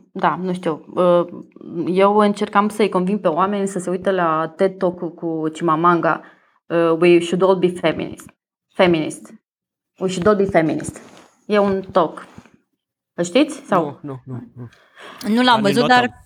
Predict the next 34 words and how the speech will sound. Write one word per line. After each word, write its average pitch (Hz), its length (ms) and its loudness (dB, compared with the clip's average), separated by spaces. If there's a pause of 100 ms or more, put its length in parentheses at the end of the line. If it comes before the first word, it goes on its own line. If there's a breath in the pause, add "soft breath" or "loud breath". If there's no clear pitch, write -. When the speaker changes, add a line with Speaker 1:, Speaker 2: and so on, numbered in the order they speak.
(380)
Speaker 1:
Ok, 190 400 -6
toată 330 260 2
lumea 330 160 2
ar 277 60 0
trebui 233 260 0
să 269 180 -2
se 190 80 0
uite 240 240 0
la 180 140 -2
ted 240 280 -2
Talk-ul 220 480 -4 (520)
cu 180 300 -6
Chimamanda, 226 800 2
We 190 80 2
Should - 180 -10
All 208 120 2
Be 190 100 2
Feminist. 160 580 -4
Îl 185 80 -6
găsiți 185 360 -6
pe - 80 -4
YouTube, 214 500 0 (180)
este 196 300 -2
fucking 185 460 -2
awesome 233 540 0
și, 190 640 -6
um, 175 520 -6 (380)
ia 208 240 4
situa-, 190 460 0 (200)
ia 185 180 4
problema 185 640 0
din 156 140 -2
toate 175 240 -2
unghiurile 156 380 -4